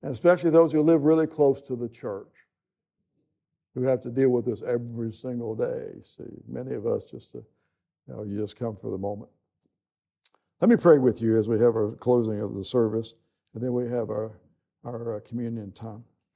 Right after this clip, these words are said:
Heavenly Father, thank you so much for all that you have been teaching us through this little letter Paul wrote to Titus. And as we continue to move through this letter for the next few weeks,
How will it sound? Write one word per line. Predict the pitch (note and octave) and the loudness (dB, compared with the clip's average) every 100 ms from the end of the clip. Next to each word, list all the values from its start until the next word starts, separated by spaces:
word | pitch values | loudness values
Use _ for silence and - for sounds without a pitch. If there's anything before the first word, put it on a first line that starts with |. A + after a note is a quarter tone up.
| _ - - _ - | _ -20 -20 _ 2
Heavenly | E3 D#3+ | 4 6
Father, | D#3+ C#3+ C3 | 6 6 4
thank | A2+ C3 B2+ - | 2 2 0 -4
you | |
so | A2 - | -6 -2
much | C#3 A#2 A2+ - | 0 0 -4 -8
for | - A2+ A2 | -6 -6 -4
all | G2+ C#3 C#3 | 2 6 6
that | C#3 C#3 | 6 4
you | C3+ | 2
have | A#2+ A2+ - _ _ _ _ _ _ _ _ - | 2 -2 -4 _ _ _ _ _ _ _ _ -6
been | C3 | -6
teaching | G#2+ D3 G3+ - B2+ | -4 0 0 2 2
us | A#2 G#2+ - | 2 -2 -4
through | - B2+ | -2 2
this | B2+ A#2+ | 4 2
little | B2+ C3+ C#3+ | 4 6 8
letter | C3+ B2 G#2+ G#2 - _ _ | 8 8 6 -2 -6 _ _
Paul | - B2+ B2 | 0 4 4
wrote | A#2+ A#2 A#2+ A#2 | 4 2 0 -4
to | - | -18
Titus. | A2+ A2+ F#2 A2 - - _ _ _ _ _ _ _ _ _ _ _ _ - | -8 -6 -6 -10 -18 -20 _ _ _ _ _ _ _ _ _ _ _ _ -10
And | C#3 | -2
as | C3+ B2+ | 0 4
we | D3 | 2
continue | C#3+ B2+ D#3 D#3 D3 | 2 2 2 4 4
to | |
move | A#2 C#3 C#3+ C3+ | 4 6 4 2
through | C3+ C3 | 0 2
this | B2+ B2+ | 0 2
letter | C3 C3 | 2 2
for | A#2+ | -2
the | A#2 | -4
next | B2 A#2 - | -4 -6 -6
few | B2 A#2+ | -4 0
weeks, | B2 B2 - | 0 0 -6